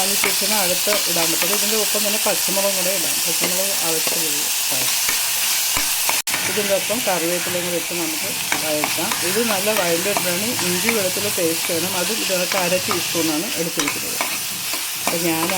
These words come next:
ആദ്യം ഈ എടുത്തപ്പോഴത്തേക്ക് വിട്ടുപോയി പറയാൻ, ആ, അര ടീസ്പൂണിനകത്ത് ഇത്, കാരണം നമ്മളുടെ ഈ കടലയുടെ അളവ് നോക്കണം. കടല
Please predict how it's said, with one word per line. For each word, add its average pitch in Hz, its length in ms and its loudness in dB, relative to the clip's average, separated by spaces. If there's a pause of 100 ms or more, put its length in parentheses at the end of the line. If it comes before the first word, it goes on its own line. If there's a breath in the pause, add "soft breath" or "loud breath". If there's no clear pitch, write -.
ആദ്യം 170 300 0 (240)
ഈ - 20 0 (300)
എടുത്തപ്പോഴത്തേക്ക് 180 680 0
വിട്ടുപോയി 175 480 0
പറയാൻ, 147 280 0 (540)
ആ, 170 60 -2 (300)
അര 175 80 2 (160)
ടീസ്പൂണിനകത്ത് 165 680 -2 (540)
ഇത്, 151 120 0 (100)
കാരണം 202 420 0
നമ്മളുടെ 202 360 0 (760)
ഈ - 20 0 (500)
കടലയുടെ 220 560 4 (140)
അളവ് 185 300 2
നോക്കണം. 139 380 -2 (920)
കടല 185 240 2